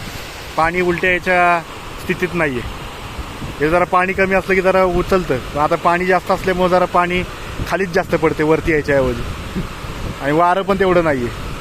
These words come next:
वारं पण त्याला भरपूर लागतं. ते सगळं अवघड परिस्थिती झाली. पाणी पण जास्त आहे इथं, खाली पाणी पण जास्त आहे आणि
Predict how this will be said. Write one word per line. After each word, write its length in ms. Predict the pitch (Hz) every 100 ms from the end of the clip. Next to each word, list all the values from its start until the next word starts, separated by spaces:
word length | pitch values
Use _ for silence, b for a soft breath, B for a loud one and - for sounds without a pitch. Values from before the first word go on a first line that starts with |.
| -
वारं 240 | 143 160 180
पण 160 | 180
त्याला 140 | 180 180
भरपूर 280 | 143 131 147
लागतं. 280 | 139 - 131
ते 60 | 165 175 - - -
सगळं 420 | 165 190 185 185
अवघड 260 | 175 180 185
परिस्थिती 360 | 175 160 160
झाली. 220 | 156 120 - - - - - - -
पाणी 220 | 151 170
पण 160 | 180 190
जास्त 300 | 185 180 -
आहे 80 | 214
इथं, 300 | - - -
खाली 160 | 135
पाणी 240 | 156 170 175
पण 160 | 180
जास्त 260 | 175 170 -
आहे 80 | - - - - - -
आणि 440 | 135 156 160 160